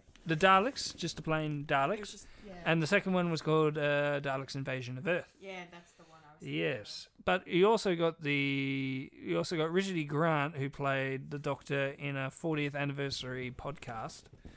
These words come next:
Speaker 1: Um,
Speaker 2: Oh, that's cool.
Speaker 1: and he, he's been an ordinary, uh, an ordinary, an honor-,
Speaker 2: Honorary.
Speaker 1: honorary Doctor.
Speaker 2: Honorary.
Speaker 1: Uh,
Speaker 2: Doctor.
Speaker 1: yeah. Uh, there's also the, uh,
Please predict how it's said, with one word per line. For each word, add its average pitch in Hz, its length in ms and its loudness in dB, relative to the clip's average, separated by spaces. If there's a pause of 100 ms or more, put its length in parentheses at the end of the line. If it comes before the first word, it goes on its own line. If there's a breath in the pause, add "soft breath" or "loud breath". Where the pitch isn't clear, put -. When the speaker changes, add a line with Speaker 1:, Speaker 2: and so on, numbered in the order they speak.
(560 loud breath)
Speaker 1:
Um, 147 320 0
Speaker 2:
Oh, 220 220 -10 (640)
that's - 200 -16
cool. 190 320 -12
Speaker 1:
and 160 260 4
he, 160 240 8
he's 147 400 0
been 143 220 2
an 139 320 -4
ordinary, 143 720 0 (180)
uh, 156 260 0
an 151 180 -4
ordinary, 131 600 -6 (460 soft breath)
an 143 180 0 (260)
honor-, 175 540 6
Speaker 2:
Honorary. 170 1120 12
Speaker 1:
honorary - 20 4 (140)
Doctor. 170 420 6
Speaker 2:
Honorary. 190 540 0 (640 loud breath)
Speaker 1:
Uh, 160 380 8 (380)
Speaker 2:
Doctor. 175 180 -14 (120)
Speaker 1:
yeah. 165 360 0 (260)
Uh, 175 160 8
there's 165 200 4
also 175 400 4
the, 139 800 0
uh, 135 480 -4